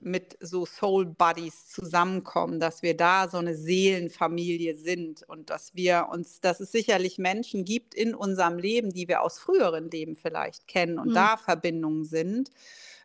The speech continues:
Speaker 1: Ähm, denn vielleicht kennst du das auch, dass du denkst, diesen Menschen, den, den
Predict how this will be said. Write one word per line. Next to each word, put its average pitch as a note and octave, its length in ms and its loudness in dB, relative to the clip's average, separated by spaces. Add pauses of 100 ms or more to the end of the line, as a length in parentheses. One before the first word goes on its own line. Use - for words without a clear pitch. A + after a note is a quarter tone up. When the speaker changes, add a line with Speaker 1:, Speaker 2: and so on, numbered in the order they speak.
Speaker 1:
Ähm, F#3 640 2 (600)
denn F#3 400 2
vielleicht F#3 360 2
kennst B3 320 2
du G#3 40 -2
das E3 220 2
auch, E3 260 4
dass F3+ 220 -2
du - 80 -10
denkst, F#3+ 360 0
diesen G#3 240 -8
Menschen, G#3 360 -6
den, G3 440 -4 (680)
den A3 160 0